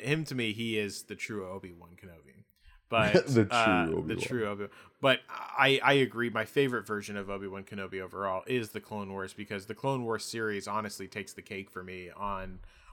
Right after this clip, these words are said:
Speaker 1: on everything Star Wars, really, I guess. Um, so yeah, I, I'm, I, I think that this is going to be, you know, really interesting to watch, and kind of gives us a great segue into the next part, which is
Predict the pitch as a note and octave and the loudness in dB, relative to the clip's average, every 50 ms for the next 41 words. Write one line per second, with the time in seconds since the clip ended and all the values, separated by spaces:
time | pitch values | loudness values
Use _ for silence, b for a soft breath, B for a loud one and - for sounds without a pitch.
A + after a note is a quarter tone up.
0 | b - G#2+ A2 A#2 C3+ D3 D#3 C#3+ C3 C3 A2 G2+ - A2+ G#2 A#2+ B2+ A2 F#2+ | b -2 0 2 2 2 2 2 0 0 -2 -6 -4 -2 0 0 2 2 0 -4
1 | F2+ - - F2+ F2 F2 F2 F2+ F2+ - E2+ E2+ E2+ E2+ - - - - - - | -6 -8 -10 -12 -10 -10 -12 -12 -12 -10 -10 -10 -10 -10 -12 -12 -12 -14 -16 -18
2 | - _ _ - G#2 G2+ G2 F#2+ F#2+ F#2 F2+ F2+ F#2 - _ _ _ _ _ _ | -20 _ _ -6 -4 -4 -2 -4 -4 -6 -8 -12 -16 -18 _ _ _ _ _ _
3 | _ _ _ - - - - - - - - - - - - - - A2 G2+ G#2 | _ _ _ -12 -12 -10 -6 -6 -6 -6 -6 -14 -20 -16 -12 -6 -4 -4 -2 0
4 | A2 G#2+ G2 F2 E2+ - - A2+ A#2 A2 - - G#2+ A2 A2+ A2 A2 G#2 - - | 0 0 0 -2 -6 -8 -6 -4 -4 -4 -4 -4 -4 -2 -2 -4 -4 -10 -14 -18
5 | - _ _ - _ _ _ _ _ _ _ _ _ _ _ _ _ _ _ _ | -20 _ _ -20 _ _ _ _ _ _ _ _ _ _ _ _ _ _ _ _
6 | - E2 D#2 C#2+ - - - A#2+ B2 A#2 B2+ B2+ C3 C#3+ D3+ C3 - B2+ A2+ G#2 | -12 -12 -10 -10 -8 0 2 2 4 4 4 2 2 0 -4 -4 -2 -4 -4 -2
7 | A#2 - - A#2+ A2 A2 A#2+ A2+ A2+ A2 G#2+ G#2+ G#2+ G#2+ G#2+ G#2 G#2 G#2 G#2 G2+ | -6 -8 -8 -8 -8 -6 -4 -4 -2 -2 -4 -4 -4 -4 -4 -4 -4 -4 -6 -6
8 | G2 - _ - - G#2 G#2 F#2+ F2+ F2+ - - A2+ A2 B2 C#3+ C#3 C3 A#2+ A#2 | -8 -12 _ -20 -14 -12 -10 -10 -10 -12 -14 -18 -10 -2 2 2 2 4 2 0
9 | A2 A#2 A2 - A2+ G#2+ G2+ G2+ G2 G2+ G2+ G2+ G2+ G2 - - - - - - | -4 -8 -10 -8 -8 -8 -6 -6 -2 0 0 2 2 0 -2 -4 -8 -8 -10 -8
10 | A2 G#2+ G2+ G2+ G2 _ - - _ _ - D3+ D3 B2+ G#2 G#2 - - C3 B2+ | -8 -8 -8 -8 -12 _ -20 -20 _ _ -4 -2 -2 -2 -4 -6 -6 -4 -4 -2
11 | B2 A2+ G2+ A2 G2 - A#2 A#2 G#2 - - B2+ A#2 A2 G#2+ G2+ G2+ F#2+ - G2 | -2 -4 -10 -8 -2 0 0 0 0 -2 -4 -4 -2 -2 -2 -2 -2 -4 -6 -8
12 | F#2+ G2+ B2 C3 - - G2+ F#2+ F#2+ G2 - - G#2+ G2+ G2 | -6 -6 -6 -8 -6 -6 -6 -6 -6 -8 -8 -6 -6 -6 -6